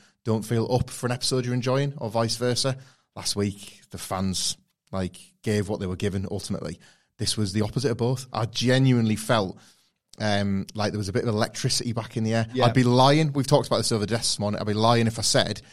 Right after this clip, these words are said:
Speaker 1: it was effective as they clearly wanted it to be in terms of getting me personally hyped for All In. I think I'm just where I am,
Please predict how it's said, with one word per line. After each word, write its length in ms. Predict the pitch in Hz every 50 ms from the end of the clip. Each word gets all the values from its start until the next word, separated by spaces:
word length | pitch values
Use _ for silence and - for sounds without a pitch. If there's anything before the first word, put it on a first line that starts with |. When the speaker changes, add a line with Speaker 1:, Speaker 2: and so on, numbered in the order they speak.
| - - _ -
Speaker 1:
it 40 |
was 140 | - 113 95
effective 640 | 95 - - 120 - - - 107 98 - - - - _ _ _ _ _ _ _ _ _ _ _ _ _ _ _ _ _ _ _ _ _
as 320 | 107 104 110 107 95 92 - -
they 280 | 123 110 113 117 110 107
clearly 440 | 113 - - 131 139 143 147 147 147
wanted 360 | 131 147 156 151 - 107 120
it 100 | - -
to 100 | - 101
be 220 | 98 104 107 113
in 80 | 110 107
terms 300 | - - 113 107 101 104
of 100 | 104 101
getting 280 | - 107 87 110 107
me 140 | 107 110 110
personally 400 | 107 117 117 110 104 - 107 107
hyped 360 | 104 - 117 117 123 120 -
for 140 | - - 123
All 140 | 120 123 120
In. 140 | 123 123 117
I 60 | 101
think 200 | - 120 110 -
I'm 140 | 110 110 104
just 160 | 120 113 -
where 200 | 120 117 117 117
I 100 | 117 110
am, 200 | 101 95 92